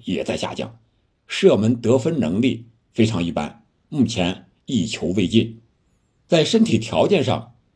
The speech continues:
沙特并不吃亏，甚至还占有优势。我觉得沙特是完全可以借鉴首场他们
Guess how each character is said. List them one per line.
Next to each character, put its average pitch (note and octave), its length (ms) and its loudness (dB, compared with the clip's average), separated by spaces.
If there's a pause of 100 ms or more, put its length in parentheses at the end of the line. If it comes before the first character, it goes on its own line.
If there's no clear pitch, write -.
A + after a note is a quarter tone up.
(220)
沙 E3+ 300 -2
特 - 400 0 (180)
并 A2 280 0
不 F#2 120 -4
吃 - 160 -4
亏， G2+ 320 0 (380)
甚 B2+ 280 4
至 E2 160 -2
还 G#2+ 160 -2
占 A2 220 0
有 D#2 140 0
优 D#3+ 240 4
势。 - 280 -8 (1000)
我 F2 140 -2
觉 G#2 140 2
得 G#2+ 300 0 (120)
沙 B2+ 240 0
特 A#2 300 0
是 D#2 340 -6
完 G2 240 0
全 A2 220 2
可 A2 120 -2
以 F2 100 2
借 G2 200 4
鉴 F2 260 0 (220)
首 - 360 2
场 - 260 -8
他 G#2 100 -4
们 F#2+ 240 -2